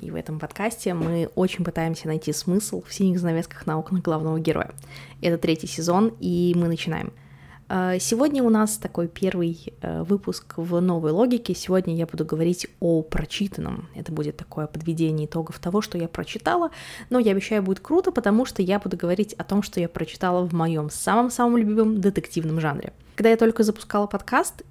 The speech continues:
я, э, начинала вообще мой первый самый выпуск, был о том, э, почему детективный жанр умирает и как мне от этого грустно.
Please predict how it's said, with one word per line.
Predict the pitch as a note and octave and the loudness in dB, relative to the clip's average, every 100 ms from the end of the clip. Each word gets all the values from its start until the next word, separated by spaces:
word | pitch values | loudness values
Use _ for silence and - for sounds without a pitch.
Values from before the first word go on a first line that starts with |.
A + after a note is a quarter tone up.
| - | 0
я, | G3+ G#3 G#3 G#3 G3+ - | 2 4 4 4 2 0
э, | G3+ G3 F#3+ | 0 2 4
начинала | G3+ - G3+ F3+ D#3+ | 4 4 2 4 2
вообще | D#3 - | -2 -2
мой | E3+ | -2
первый | F3+ D#3+ D#3 | 0 0 0
самый | F3 E3 | -2 2
выпуск, | B3+ C4+ A#3 - | 2 0 -6 -4
был | - G3 G3 - | 0 2 2 -2
о | |
том, | - G3+ G#3 F#3+ F#3 - | -2 2 4 4 2 -2
э, | F3 E3 | -4 -4
почему | F3+ - F#3 F3 | -4 0 0 0
детективный | E3 E3+ - E3+ E3 | -2 -6 -4 -2 0
жанр | E3 D#3+ D#3+ E3 | 2 2 0 -2
умирает | D#3+ D#3 A#3+ D4 A#3+ A#3+ | -2 2 4 4 2 -2
и | |
как | - E3+ - | -8 -8 -6
мне | D#3 | -4
от | D#3 | -4
этого | D#3 D3+ | -4 -6
грустно. | D#3 G#3+ E4 - G3+ | 0 4 4 2 -4